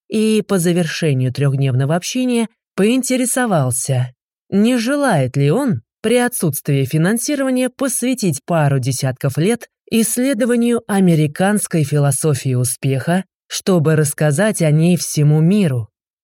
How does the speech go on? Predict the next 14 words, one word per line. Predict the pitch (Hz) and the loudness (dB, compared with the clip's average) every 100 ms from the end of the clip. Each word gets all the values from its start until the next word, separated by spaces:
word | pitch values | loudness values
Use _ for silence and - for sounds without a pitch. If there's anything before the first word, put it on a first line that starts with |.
| - | 0
Наполеон | 202 196 - 180 180 185 190 | 2 4 4 2 4 2 0
Хилл, | - 294 214 | 0 0 2
несколько | 170 165 156 165 147 160 | 4 2 2 -2 0 0
смущённый | 151 175 190 - 233 175 143 | 2 2 0 0 0 2 2
грандиозностью | 135 151 160 151 147 147 147 147 151 | 2 2 2 4 2 2 2 0 0
проекта, | 185 214 262 - 233 | 0 0 0 0 -2
без | 185 208 | 0 0
долгих | 180 269 196 202 | 0 0 0 -2
колебаний | 202 196 180 247 240 | 0 0 0 0 0
согласился | 233 233 214 226 247 - 190 147 - 139 | 0 -2 0 0 0 0 0 0 0 -2
взяться | 131 123 135 127 - | 0 2 0 0 -4
за | 117 135 | -2 0
эту | 127 139 | 0 0
работу | 143 175 233 226 | 0 2 0 0